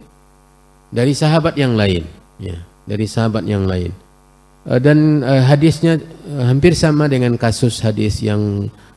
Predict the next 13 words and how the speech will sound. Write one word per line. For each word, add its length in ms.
eh, 220
awal. 560
Katanya, 480
"Anna 320
rajulan 560
ajnaba." 880
Ada 320
seseorang 480
yang 240
junub. 400
Falam 400
yusalli. 560
Lalu 220